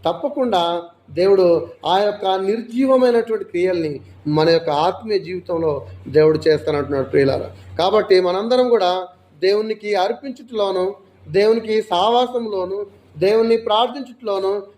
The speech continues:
దేవునికి మొరపెట్టుటలోను మనం ఎప్పుడైతే ఆయనకు సేవించే బిడ్డలుగా ఉండి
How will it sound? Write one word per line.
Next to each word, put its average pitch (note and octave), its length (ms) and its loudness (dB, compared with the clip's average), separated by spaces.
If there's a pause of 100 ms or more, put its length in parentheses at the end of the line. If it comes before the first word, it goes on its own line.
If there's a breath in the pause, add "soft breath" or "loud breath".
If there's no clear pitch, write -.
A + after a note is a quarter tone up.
(140)
దేవునికి F#3 560 2
మొరపెట్టుటలోను F#3 1000 0 (260)
మనం E3+ 200 2
ఎప్పుడైతే F#3+ 800 0 (180)
ఆయనకు F3+ 720 -2 (220)
సేవించే B3 460 2
బిడ్డలుగా G3 400 2
ఉండి F3 520 0